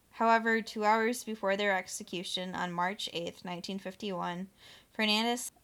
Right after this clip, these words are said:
sent her a message that read, "I would like to yell to the world the love I feel for you." This contented Beck,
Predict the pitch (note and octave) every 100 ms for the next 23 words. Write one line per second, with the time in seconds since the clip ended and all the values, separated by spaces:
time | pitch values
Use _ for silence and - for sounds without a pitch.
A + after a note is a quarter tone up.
0 | - A3+ A3+ - A#3+ C4 G3+ F3+ G3 F3+
1 | F3+ - - - F#3 F#3+ G#3 E3 E3 F#3+
2 | G3+ - _ G#3 G#3 G3 G#3+ A3 C#4 A#3
3 | F#3 F#3+ F#3+ - G3+ F3+ E3+ F3 F3 -
4 | F3+ E3+ E3+ F#3 F3 - F#3 - - -
5 | - G3 G3 _ _ _ _ _ _ _
6 | _ - A3 G#3+ - C#4 B3 A3 B3 -
7 | F3 F#3 -